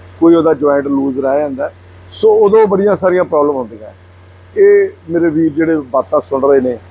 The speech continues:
ਉਹ ਇਸ ਚੀਜ਼ ਦਾ ਜ਼ਰੂਰ ਧਿਆਨ ਰੱਖਣ। ਮਕੈਨਿਕ ਨੂੰ ਆਪਣੇ ਤਰੀਕੇ ਨਾਲ ਕੰਮ ਕਰਨ ਦਿਓ। ਜਦੋਂ ਅਸੀਂ ਡਾਕਟਰ ਕੋਲ ਜਾ ਕੇ ਤੇਜ਼ੀ ਨਹੀਂ ਕਰਦੇ,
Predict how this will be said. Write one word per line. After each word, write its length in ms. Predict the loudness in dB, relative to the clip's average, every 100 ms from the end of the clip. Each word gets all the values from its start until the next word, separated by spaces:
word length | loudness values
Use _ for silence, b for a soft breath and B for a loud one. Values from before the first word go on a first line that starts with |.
| -20 -20 -20 -20 -2
ਉਹ 80 | 0
ਇਸ 120 | 0
ਚੀਜ਼ 140 | 0 0
ਦਾ 80 | 0
ਜ਼ਰੂਰ 260 | 0 -2 0
ਧਿਆਨ 220 | 0 0
ਰੱਖਣ। 280 | -4 -8 -10 -14 -20 -20 -20 -20 -20 -20 -20 -20 -14 0
ਮਕੈਨਿਕ 640 | 2 2 2 2 2 0 0
ਨੂੰ 180 | -2 0
ਆਪਣੇ 320 | -2 -2 -2 -2
ਤਰੀਕੇ 340 | -2 -2 0
ਨਾਲ 140 | 0
ਕੰਮ 200 | -2 -4
ਕਰਨ 240 | -4 -4 -2
ਦਿਓ। 160 | -4 -2
ਜਦੋਂ 180 | 0 0
ਅਸੀਂ 180 | -2 -4
ਡਾਕਟਰ 360 | -2 -2 -2
ਕੋਲ 200 | 0 2
ਜਾ 120 | 2 0
ਕੇ 120 | -2
ਤੇਜ਼ੀ 340 | -2 -2 0
ਨਹੀਂ 120 | -2
ਕਰਦੇ, 360 | -2 -2 -4